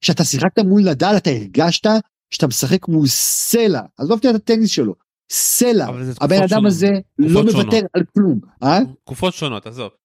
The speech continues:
Speaker 2: נדל
Speaker 1: לא,
Speaker 2: גדל
Speaker 1: זה לא עניין של... לא, לא, לא. לא, לא, זה לא תקופות שונות, לא.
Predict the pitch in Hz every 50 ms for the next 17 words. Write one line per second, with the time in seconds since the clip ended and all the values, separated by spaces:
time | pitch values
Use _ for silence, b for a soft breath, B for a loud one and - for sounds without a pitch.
0 | _ _ _ - 120 123 143 160 160 156 185 220 185 156 180 196 226 233 214 226
1 | 196 185 170 - 196 185 202 214 220 226 233 233 226 190 b b b b b 131
2 | 175 220 233 233 233 214 151 131 165 175 196 226 233 - - _ _ - - 170
3 | - - 202 208 202 - - 180 180 196 180 143 - 175 202 220 226 165 104